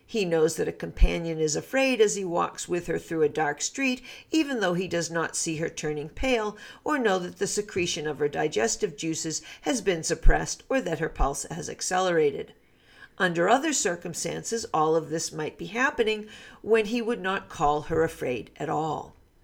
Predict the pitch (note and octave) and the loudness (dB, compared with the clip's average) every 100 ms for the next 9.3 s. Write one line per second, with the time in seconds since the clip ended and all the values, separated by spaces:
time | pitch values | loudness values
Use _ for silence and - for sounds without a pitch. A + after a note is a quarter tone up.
0 | _ _ _ _ _ _ - _ _ - | _ _ _ _ _ _ -20 _ _ -20
1 | - - - E3+ E3+ F3+ G3 - C4 C4 | -20 -20 -8 -4 0 2 2 -2 -4 -8
2 | - D#3+ D#3+ - - F3 D#3+ - - D#3 | -2 -2 -2 8 8 8 2 -4 -6 -4
3 | C#3+ - - - - _ _ _ _ _ | -2 -2 -6 -14 -18 _ _ _ _ _
4 | - - _ _ _ _ _ - - - | -20 -20 _ _ _ _ _ -20 -20 -20
5 | - - C4 B3+ C4+ D4+ F4 D#4 G3+ - | -20 -4 0 2 2 0 0 0 -2 -2
6 | - A3 A3 - F3 D3+ D3+ D#3+ - E3+ | 0 0 0 -2 0 2 0 -2 -2 -4
7 | E3 D#3 D3+ D#3+ - - D#3 D3+ E3+ A3 | -2 -2 -2 -4 -6 0 4 4 4 2
8 | A3+ - D#3 D#3 E3 G#3+ F#3 D#3 D3 D3+ | 2 2 -2 -4 -4 -4 -2 -2 -4 -2
9 | D3+ D#3+ | -2 -2